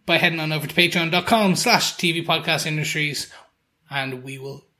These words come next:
gladly take it. Or you can head on to buy me a coffee dot com slash T V P I, where you can keep,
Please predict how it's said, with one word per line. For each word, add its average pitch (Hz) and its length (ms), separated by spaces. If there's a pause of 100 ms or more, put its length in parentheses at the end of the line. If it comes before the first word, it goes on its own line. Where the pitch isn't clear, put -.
(480)
gladly 226 500
take 143 240
it. - 160
Or 269 180
you 233 80
can 185 160
head 180 140
on 165 240
to 156 120
buy 156 300
me 151 180
a 143 60
coffee 151 400
dot 160 300
com 165 240
slash 214 240
T 180 200
V 165 140
P 160 200
I, 156 200
where 147 140
you 151 160
can 151 200
keep, 165 340